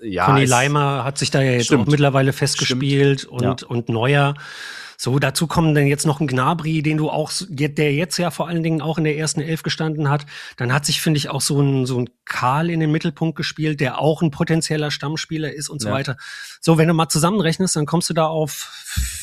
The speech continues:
Speaker 2: vierzehn, fünfzehn Mann?
Speaker 1: Ja, sind schon ein paar auf jeden Fall. Ja,
Speaker 2: Wo du
Speaker 1: also
Speaker 2: sagst, so, das sind unsere potenziellen Stammspieler und dann hast du so einen Bischof dabei, dann hast du einen Guerrero dabei, dann hast du hier so einen Boe dabei und so weiter, so eher die den Kader auffüllen und immer mal
Speaker 1: Mhm.
Speaker 2: reinkommen, wenn's gut läuft oder wenn sie gebraucht werden.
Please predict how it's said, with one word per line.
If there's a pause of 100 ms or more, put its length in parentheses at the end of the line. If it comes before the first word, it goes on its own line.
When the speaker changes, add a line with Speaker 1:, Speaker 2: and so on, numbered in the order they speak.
(280)
Speaker 2:
vierzehn,
fünfzehn
Mann?
Speaker 1:
Ja,
sind
schon
ein
paar
auf
jeden
Fall.
Ja,
Speaker 2:
Wo
du
Speaker 1:
also
Speaker 2:
sagst,
so,
das
sind
unsere
potenziellen
Stammspieler
und
dann
hast
du
so
einen
Bischof
dabei,
dann
hast
du
einen
Guerrero
dabei,
dann
hast
du
hier
so
einen
Boe
dabei
und
so
weiter,
so
eher
die
den
Kader
auffüllen
und
immer
mal
Speaker 1:
Mhm.
Speaker 2:
reinkommen,
wenn's
gut
läuft
oder
wenn
sie
gebraucht
werden.